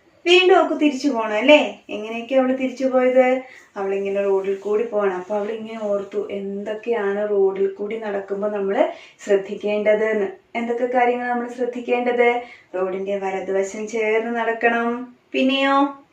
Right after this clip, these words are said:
ഒരു സ്ഥലത്ത് നിന്ന് നമുക്ക് എന്താണ് റോഡ് ക്രോസ് ചെയ്യണം, നമുക്ക് അപ്പുറത്തേക്ക് പോകണം. നമ്മൾ എന്താ ചെയ്യാ?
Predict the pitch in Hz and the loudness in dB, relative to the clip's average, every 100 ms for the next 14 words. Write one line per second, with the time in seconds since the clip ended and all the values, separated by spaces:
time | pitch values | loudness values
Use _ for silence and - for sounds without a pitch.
0 | _ _ - 233 247 - 254 233 233 254 | _ _ -2 0 0 2 4 4 4 0
1 | 247 254 359 - - - 233 233 262 247 | 0 2 2 2 -8 -6 -4 0 2 4
2 | 240 240 233 226 226 262 240 226 226 - | 2 4 4 6 6 4 6 4 4 2
3 | 269 208 180 - 233 233 233 - 247 240 | 2 4 0 -2 -6 -2 -4 2 4 6
4 | 262 269 294 233 220 214 185 214 233 240 | 8 8 6 4 4 4 2 -2 2 4
5 | 240 240 247 233 240 | 6 6 4 4 2